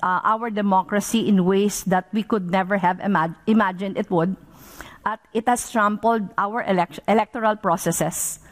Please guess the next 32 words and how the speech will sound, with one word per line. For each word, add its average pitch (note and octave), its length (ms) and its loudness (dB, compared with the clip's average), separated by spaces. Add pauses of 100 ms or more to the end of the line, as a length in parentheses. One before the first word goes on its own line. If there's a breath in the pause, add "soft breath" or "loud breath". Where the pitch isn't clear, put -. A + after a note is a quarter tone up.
(400 loud breath)
Um, A3 300 0
it A#3 120 -2
has A3+ 220 0
trampled A3+ 540 0
the G#3 80 0
way G#3+ 340 2
people, A3 800 -2 (180)
people, G#3+ 520 0
um, F#3 360 -2 (760 soft breath)
feel D#4 320 0
about F#3+ 320 0
things. D#3 520 -4 (460 loud breath)
Uh, A3+ 140 -2
when C4+ 160 -2
we D4 80 0
were C#4 160 0
looking B3 500 2
at G#3 240 2
the A3 120 2
results G#3+ 460 2
of G3+ 120 -2
the F3+ 100 2
elections, F3 800 -2 (680 loud breath)
students - 760 -4
who C4 140 2
had B3 340 0
the F#3+ 380 2 (500 loud breath)
option, E3+ 560 -4
who A#3 160 4
had, A3+ 200 0
who A3 220 -2
had G#3 300 -2